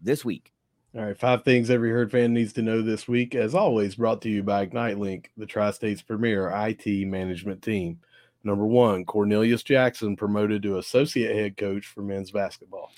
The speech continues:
Speaker 1: Yeah, I think this is really cool, man. And one I really didn't pay attention to. It just seems like the type of thing that kind of would have happened already. But I tweeted
Speaker 2: Mm-hmm.
Speaker 1: that it's always
Speaker 2: Mm-hmm.
Speaker 1: great to see our own climb the ladder. And, and when they can climb the ladder, just get a little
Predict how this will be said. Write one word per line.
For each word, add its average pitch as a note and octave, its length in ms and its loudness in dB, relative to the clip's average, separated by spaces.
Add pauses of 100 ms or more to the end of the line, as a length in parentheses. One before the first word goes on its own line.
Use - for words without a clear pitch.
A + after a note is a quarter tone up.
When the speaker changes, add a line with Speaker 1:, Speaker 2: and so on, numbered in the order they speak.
Speaker 1:
Yeah, F3 160 -4
I G#3 100 -4
think C4+ 260 -2
this A#3 180 2
is D#3 160 -4
really F3+ 300 4
cool, F#3+ 260 4
man. C#3 240 2
And C#3+ 140 0
one F3 180 0
I D3+ 60 4
really D#3 260 2
didn't B2 220 -2
pay C#3 140 0
attention C#3+ 480 -4
to. D#3 360 0 (300)
It C#3+ 140 0
just C#3+ 220 -4
seems D3 240 -2
like C#3 140 -2
the A#2+ 80 -8
type C3 240 0
of A#2+ 80 -10
thing B2+ 220 -2
that G2 100 -4
kind B2+ 160 0
of F#2+ 80 -4
would A2+ 140 4
have G2+ 80 -4
happened A2+ 340 2
already. A2+ 540 4 (320)
But A2+ 340 0
I C#3+ 140 4
tweeted D#3+ 320 2
Speaker 2:
Mm-hmm. C#3 100 -2
Speaker 1:
that A#2+ 160 4
it's A2 140 0
always C3+ 460 2
Speaker 2:
Mm-hmm. G#2+ 60 -10
Speaker 1:
great C3+ 340 4
to A2+ 100 -8
see B2+ 240 -2
our G#2+ 260 2
own A#2+ 400 0
climb A#2+ 400 -2
the G#2+ 80 -2
ladder. A#2+ 460 2
And, G2+ 260 -4
and A2 380 -4
when A#2 100 0
they B2+ 140 -2
can A#2 160 -8
climb B2+ 260 -2
the A#2 60 -2
ladder, A#2 360 2
just A#2 260 -8
get F3 120 -2
a E3+ 40 -2
little F3 340 -2